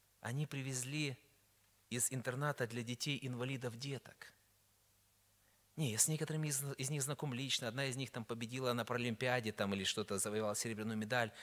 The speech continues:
Девочка, которая катается на этой колясочке. У нас Серёжка есть такой, то есть,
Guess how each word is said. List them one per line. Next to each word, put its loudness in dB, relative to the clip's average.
Девочка, 2
которая 2
катается 2
на 0
этой -2
колясочке. -2
У -4
нас 2
Серёжка 0
есть 2
такой, -4
то 0
есть, 0